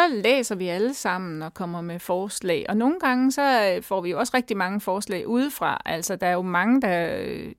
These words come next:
skriver, både dramatikere, instruktører, øh, samarbejdspartnere, altså andre teatre. Nogen, der skriver, "Hvad, kunne I ikke tænke jer at lave det her?" Og så kunne vi måske det, og så prøver vi at gå ind i en snak om det. Så i virkeligheden, det, der ender på repertoiret, det er meget forskelligt, om det er noget,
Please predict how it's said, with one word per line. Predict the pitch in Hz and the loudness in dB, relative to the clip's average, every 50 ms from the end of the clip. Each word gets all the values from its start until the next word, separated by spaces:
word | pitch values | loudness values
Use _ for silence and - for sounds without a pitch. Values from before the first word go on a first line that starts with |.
| - - - - - | -16 -14 -12 -10 -10
skriver, | - - - 220 208 202 175 165 | -8 -4 0 2 2 2 2 0
både | - - 185 190 | -2 -4 -4 -4
dramatikere, | - 180 170 160 175 202 202 196 180 170 - 165 160 | -4 -4 -2 0 0 2 2 0 0 -2 -4 -6 -6
instruktører, | 160 - - - 156 - - - 202 202 208 196 180 165 156 156 156 - - - - - - _ _ - | -8 -10 -12 -14 -14 -10 -6 -2 0 2 2 2 2 0 -2 -4 -6 -8 -14 -20 -20 -20 -20 _ _ -8
øh, | 185 165 | -6 -4
samarbejdspartnere, | - - - 165 180 214 220 214 - 185 175 170 - - - 180 170 170 165 - 180 170 160 160 | -2 0 0 2 2 2 2 2 2 0 0 -2 -4 -6 -2 -2 0 0 -2 -2 -6 -6 -6 -6
altså | 156 151 - - | -6 -6 -4 -2
andre | 180 190 196 214 208 | -2 0 0 -2 -2
teatre. | - 196 180 180 180 185 190 | -2 -2 -2 -2 -2 -4 -4
Nogen, | 190 190 208 214 | -4 -2 -2 -2
der | 220 | -2
skriver, | 202 - - 196 185 175 151 | -4 -6 -6 -4 -2 -2 -2
"Hvad, | 156 196 214 214 - - - - | 0 0 0 0 -2 -6 -10 -4
kunne | - 220 226 | -2 0 0
I | |
ikke | 240 233 | 0 0
tænke | - - 240 240 - 226 | 2 2 2 2 2 0
jer | 185 170 | 0 0
at | 175 | 0
lave | 180 180 190 202 | 0 0 0 0
det | 208 - 202 202 202 | 0 0 0 0 0
her?" | 202 185 165 - - - _ | -2 -4 -4 -6 -8 -8 _
Og | - 185 | -6 -4
så | - - 269 | -2 -2 -2
kunne | - - 262 240 | -2 0 0 2
vi | 240 | 2
måske | 226 214 190 - - - 165 - - | 2 0 -2 -6 -8 -12 -10 -4 0
det, | 190 220 240 226 - | 0 0 0 -2 -4
og | - - 190 | -8 -8 -4
så | - 240 233 220 208 196 - - - - - - | -2 0 0 0 -2 -6 -8 -14 -20 -20 -12 -6
prøver | - 208 202 | -4 -2 -2
vi | 196 196 | -2 -2
at | 180 - | -4 -4
gå | - 185 | -4 -2
ind | 180 185 | -2 -2
i | 180 | -2
en | 170 170 | -4 -4
snak | - - 170 175 180 | -4 -4 -4 -4 -4
om | 180 180 160 | -6 -6 -2
det. | - 190 196 | -2 -2 0
Så | - - 190 180 - - - - - - | 0 -2 -2 -2 -4 -10 -20 -14 -8 -6
i | 214 | -2
virkeligheden, | 202 240 269 294 262 269 240 220 196 185 - | 0 2 2 2 2 0 0 0 -2 -4 -2
det, | - - 226 233 | 2 2 2 2
der | 240 - - - | 2 0 -2 0
ender | 196 214 240 269 262 | 2 2 4 4 2
på | - - | 0 -4
repertoiret, | 175 175 170 156 - - - - 180 165 165 175 190 202 202 | -8 -8 -10 -10 -10 -12 -8 -6 -4 -4 -2 -2 -2 -2 0
det | 208 | 0
er | 202 | 0
meget | 196 190 190 220 233 | 0 2 2 2 0
forskelligt, | - 226 - - - - 277 269 247 190 - - | 0 -2 -2 -2 2 4 4 4 4 2 0 -2
om | - 185 180 | -4 -4 -2
det | 185 | -2
er | 185 | -4
noget, | 185 185 185 202 214 | -2 -2 -2 -2 -2